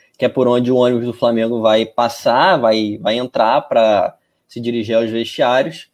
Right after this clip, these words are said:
E ali é, é o que tudo indica, vai rolar a, a Rua de Fogo que a torcida do Flamengo vai promover.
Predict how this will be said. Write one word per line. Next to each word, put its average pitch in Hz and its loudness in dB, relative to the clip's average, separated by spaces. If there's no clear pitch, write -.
E 135 -2
ali 147 0
é, 156 0
é 117 -4
o 123 -6
que 139 -6
tudo 131 -8
indica, 127 -8
vai 131 0
rolar 117 -2
a, 107 -10
a - -10
Rua 113 -6
de 123 -8
Fogo 120 -6
que 123 -8
a 117 -4
torcida 120 -10
do 120 -8
Flamengo 120 -4
vai 131 0
promover. 131 -4